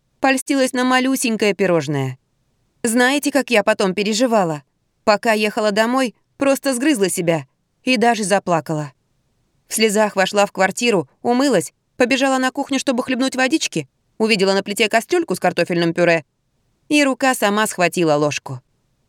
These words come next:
Мой муж часто ездит в командировки. Гри — актёр, к сожалению, пока недооценённый режиссёрами. Больших ролей ему не предлагают. Супруг в основном снимается в рекламе, которая не идёт по центральным каналам телевидения. Надо отметить,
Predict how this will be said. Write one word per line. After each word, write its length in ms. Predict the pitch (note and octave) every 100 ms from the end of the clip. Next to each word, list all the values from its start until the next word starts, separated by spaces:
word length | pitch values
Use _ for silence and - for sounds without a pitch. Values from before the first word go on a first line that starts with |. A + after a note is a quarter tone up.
| _ _ _ _ -
Мой 220 | B3 B3+
муж 200 | B3 B3
часто 320 | - D4 -
ездит 300 | E3+ F3 E3
в 40 | -
командировки. 720 | F#3+ G#3 B3+ A3+ - C3+ B2+ _ _ _ _
Гри — 200 | G3+ G3+
актёр, 420 | G3 F3+ A#3+ A#3 G3+ _ _
к 80 | -
сожалению, 440 | A#3+ A#3+ A#3 A#3
пока 280 | A3 G#3+ A#3+
недооценённый 680 | G#3+ G#3 A3 - B3 G3+ E3+
режиссёрами. 680 | E3 F#3+ - A3 D3 C3 A#2+ _ _ _ _ _ _
Больших 440 | G3+ G#3+ G3+ A3 G3+
ролей 300 | G3 G3+ G3+
ему 120 | G3
не 100 | G3+
предлагают. 640 | G3+ G3 G#3 A3 A#3 D3 _ _ _ _
Супруг 380 | - C4+ C#4+ C#4+
в 40 |
основном 360 | G3 G3+ F#3+ G#3
снимается 480 | - G#3 G#3+ G#3 G#3
в 40 |
рекламе, 500 | G#3 G#3 A#3+ G#3+ C3+ - _ _
которая 360 | G#3+ G#3 G3+
не 200 | G3+ A3
идёт 160 | A#3 C4
по 100 | -
центральным 460 | C#3+ D#3 E3 D3+ D3+
каналам 340 | F3 F3+ D3+
телевидения. 680 | D3 F#3 G3 D3 C3 B2+ A#2+ - _ _ _ _ _
Надо 320 | F#3+ F#3 E3+
отметить, 460 | D#3+ G3+ A3+ E3+ -